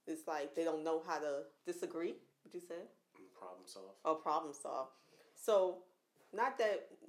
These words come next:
Speaker 1: we have, of course, certain things we're not gonna take in front of children, but little arguments, disagreements, like he wants something, something else from dinner, and I want pizza. We will do that in front of them to show them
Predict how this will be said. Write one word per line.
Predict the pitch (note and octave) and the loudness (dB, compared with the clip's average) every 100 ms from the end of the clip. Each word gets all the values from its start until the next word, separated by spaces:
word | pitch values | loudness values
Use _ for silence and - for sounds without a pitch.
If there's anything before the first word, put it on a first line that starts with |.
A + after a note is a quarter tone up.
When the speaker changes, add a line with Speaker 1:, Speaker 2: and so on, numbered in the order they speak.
| E3+ | -10
Speaker 1:
we | G3 G3 | -10 -4
have, | G3 E3+ | -2 2
of | F3+ - | 0 4
course, | B3 G#3 - | 4 4 2
certain | F#3+ F3 D#3+ | -2 0 -2
things | E3+ D#3 D3+ E3+ | -2 -4 -4 -6
we're | |
not | D#3+ C#3+ | -4 -6
gonna | C3+ C3 | -8 -6
take | C#3 C#3 | -4 -4
in | C3+ | -8
front | C#3+ C3+ | -12 -12
of | - | -8
children, | D#3 C#3+ C#3+ C#3+ | -6 -4 -6 -2
but | D3+ C#3+ | 0 0
little | D#3+ G#3+ G3+ - | 0 0 0 0
arguments, | D#3+ D#3 D#3 D#3 D#3 | 0 0 -2 -6 -6
disagreements, | D#3+ D#3+ D#3 D3 C#3+ C#3 | -6 -6 -6 -6 -8 -10
like | C#3+ C#3+ - _ _ _ - | -10 -12 -20 _ _ _ -20
he | - G#3+ | -10 -8
wants | F3+ F3 D#3+ D3+ - - - _ _ _ _ | -2 0 0 -4 -10 -18 -20 _ _ _ _
something, | - - - F3 D#3 - | -6 0 0 0 -6 -4
something | G3 F#3 F3 | -2 0 0
else | E3 E3 | 0 -2
from | D3 | -4
dinner, | C#3+ D3+ | -2 -2
and | D3 | 0
I | D#3+ | 0
want | D#3+ D3 | 0 -4
pizza. | - D#3+ - D#3+ - - _ - | -8 -12 -10 -12 -12 -18 _ -10
We | A3 | -4
will | C4 A#3+ | 0 0
do | B3 D#4+ | 2 2
that | G#3 | 2
in | F3+ | 0
front | F#3+ F3 | -4 -4
of | E3 | -4
them | E3+ | -4
to | E3 | -6
show | D#3+ G#3+ A3 | -2 0 0
them | F3 | -2